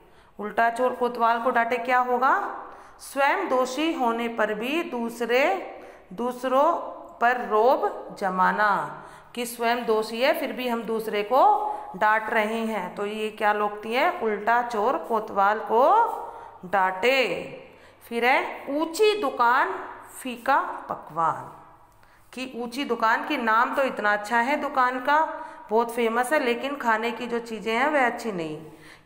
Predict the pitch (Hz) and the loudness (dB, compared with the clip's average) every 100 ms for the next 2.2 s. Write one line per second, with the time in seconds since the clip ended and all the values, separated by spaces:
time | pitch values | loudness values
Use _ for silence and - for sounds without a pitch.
0 | - 247 254 302 339 - 226 202 226 226 | -4 0 2 2 2 2 2 4 2 2
1 | 285 339 - 190 214 - 185 156 147 143 | 0 -4 -6 -10 -10 -4 0 0 -2 -6
2 | - | -12